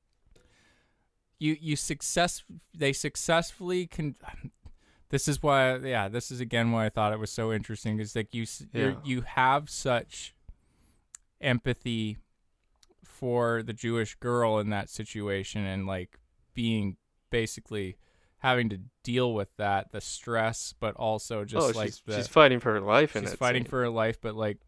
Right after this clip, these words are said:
Speaker 1: the disgusting hatred that's happening and the
Speaker 2: Mm-hmm.
Speaker 1: mockery, um,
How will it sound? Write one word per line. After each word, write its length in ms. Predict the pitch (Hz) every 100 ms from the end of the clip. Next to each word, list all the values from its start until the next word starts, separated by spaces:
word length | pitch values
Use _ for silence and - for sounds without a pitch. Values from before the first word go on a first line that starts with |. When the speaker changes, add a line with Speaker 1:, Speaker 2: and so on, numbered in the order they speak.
| -
Speaker 1:
the 60 | 113
disgusting 640 | 113 - 123 113 - 104
hatred 520 | 101 117 110 - 101
that's 200 | 92 92
happening 640 | - 110 110 120 107 107 113 _ _ _ _ _ _ -
and 120 | 113
the 60 | 120 110
Speaker 2:
Mm-hmm. 20 |
Speaker 1:
mockery, 840 | 107 113 113 - 113 107 107 107 - - _ _ _
um, 480 | - 110 104 98 95